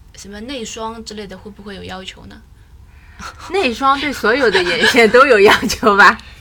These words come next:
Speaker 2: <laughs> 你这话说的。然后这家店叫荒原计划，然后它不是主要做眼线的，这应该是他自己，自己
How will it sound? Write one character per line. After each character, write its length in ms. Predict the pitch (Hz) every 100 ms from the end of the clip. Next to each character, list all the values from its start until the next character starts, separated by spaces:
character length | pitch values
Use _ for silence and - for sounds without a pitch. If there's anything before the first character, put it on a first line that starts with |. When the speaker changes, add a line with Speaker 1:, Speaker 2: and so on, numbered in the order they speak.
| - -
Speaker 2:
<laughs> 480 | - - - - -
你 80 | 190
这 140 | 214
话 300 | 202 - 180 175
说 240 | - 175
的。 240 | 170 165 - _ - - -
然 120 | 214
后 60 | 254
这 140 | 349
家 200 | 349 330
店 380 | 330 370 320 226
叫 260 | 220 233 220
荒 400 | - 320 320 320
原 380 | 208 196 214 233 - - _ -
计 300 | 320 262 220
划， 400 | - 240 - - _ - - - - _ - - - -
然 180 | 185 190
后 80 |
它 340 | 190 208 190 190 - - - _ _ _ - - - -
不 120 | - 226
是 160 | 339
主 220 | 226 170
要 200 | 156 208
做 300 | 190 - 196
眼 240 | 170 151 143
线 280 | - 175 147
的， 120 | -
这 140 | 214
应 120 | 214
该 140 | 220 226
是 100 | 220
他 140 | 214
自 160 | 220 208
己， 180 | 147 135
自 180 | -
己 140 | 190